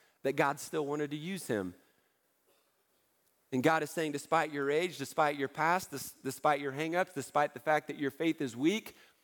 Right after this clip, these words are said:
I want to use you. I'm calling you to something greater than what you're experiencing today." Zach had doubts. Verse eighteen,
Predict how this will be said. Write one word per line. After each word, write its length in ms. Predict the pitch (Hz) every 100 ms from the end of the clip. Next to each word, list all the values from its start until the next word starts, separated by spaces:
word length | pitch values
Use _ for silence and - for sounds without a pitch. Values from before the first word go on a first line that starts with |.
| - _ _
I 140 | 143 185
want 180 | 160 151
to 40 |
use 280 | 170 190 123
you. 120 | 113
I'm 100 | 143
calling 380 | - 180 190 147
you 200 | 131 131 - _ _ -
to 80 | 135
something 320 | 147 131 127
greater 440 | 147 156 113 98 - - _ -
than 120 | 117
what 140 | 120
you're 160 | 123 117
experiencing 880 | 113 - 139 147 117 110 113 104 101 - _ _ _ _ -
today." 440 | 135 160 110 92 - -
Zach 200 | 131 123
had 240 | 156 127 120
doubts. 300 | 160 120 -
Verse 240 | 135 -
eighteen, 400 | 143 135 190 160